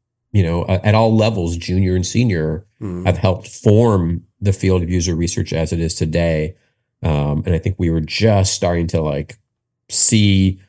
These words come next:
Speaker 1: the bridges that needed to be crossed as kind of combine the,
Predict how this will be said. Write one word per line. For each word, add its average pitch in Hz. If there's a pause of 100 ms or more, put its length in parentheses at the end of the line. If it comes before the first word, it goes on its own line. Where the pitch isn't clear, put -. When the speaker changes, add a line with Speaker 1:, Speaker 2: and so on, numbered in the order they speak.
(580)
Speaker 1:
the 110
bridges 98
that 92
needed 90
to 78
be 80
crossed 82
as 80
kind 80
of 73
combine 78 (420)
the, 78